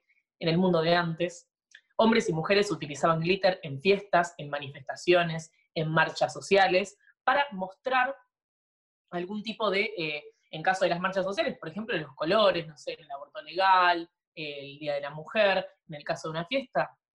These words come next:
para mostrar los hombres que chaparon las mujeres para maquillarse, no importa, para lo que sea, el glitter era muy utilizado, y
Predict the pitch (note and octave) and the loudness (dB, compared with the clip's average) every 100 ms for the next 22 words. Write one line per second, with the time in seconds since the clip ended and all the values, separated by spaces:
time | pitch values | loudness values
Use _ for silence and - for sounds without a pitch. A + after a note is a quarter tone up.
0 | _ _ _ D#3+ D3+ C#3 - F#3 F3+ - | _ _ _ -2 -2 -6 0 0 0 -8
1 | _ _ D#3+ - G#3+ G#3+ F#3 - - - | _ _ -6 0 0 0 -2 -6 -12 -6
2 | D3+ F3+ F#3+ D#3 - - _ D3 C#3+ D3 | 0 2 2 -2 -10 -20 _ -18 -16 -8
3 | - F#3+ - D3+ C#3+ C#3 E3 B3+ G3 - | -4 -4 -4 -6 -8 -10 -2 0 0 -4
4 | D#3+ E3 E3+ - - - - E3 F3+ G#3+ | -18 -10 -10 -10 -14 -12 -4 -2 -2 -4
5 | A3 D4 F#3+ - _ _ - F3 G3+ A#3 | -2 0 0 -2 _ _ -10 -6 -6 -6
6 | G3+ - F3+ F3+ A3+ A3+ F3 E3+ - B3+ | -8 -6 -4 -4 -6 -8 -8 -8 -2 2
7 | G#3 B3 - _ _ C4+ D4+ F4 - | 2 0 -8 _ _ -4 -2 -4 -8